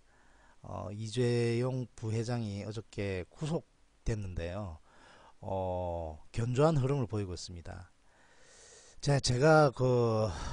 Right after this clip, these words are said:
방금 잠시도 머뭇거리지 않고 견조한 흐름이라고 제가 말씀드렸잖아요. 자, 조금 더 이렇게 기간을 길게 해서 한번 볼까요?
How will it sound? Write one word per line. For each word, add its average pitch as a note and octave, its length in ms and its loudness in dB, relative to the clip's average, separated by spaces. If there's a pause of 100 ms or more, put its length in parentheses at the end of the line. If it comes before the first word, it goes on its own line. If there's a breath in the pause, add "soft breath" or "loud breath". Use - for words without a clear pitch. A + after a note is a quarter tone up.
(1300 loud breath)
방금 D3 480 2 (1080 soft breath)
잠시도 F#3+ 540 4
머뭇거리지 D3 640 2
않고 C3 260 -4
견조한 C3 480 6
흐름이라고 C3 560 2
제가 G2+ 160 -4
말씀드렸잖아요. F#2 960 -8 (800 loud breath)
자, E2+ 400 -6 (140)
조금 A#2 500 -4 (260)
더 F#2+ 400 -4
이렇게 - 520 -2
기간을 G#2 480 -6 (260)
길게 G#2+ 340 -4
해서 B2 180 0
한번 G2 80 -6
볼까요? G#2+ 520 -6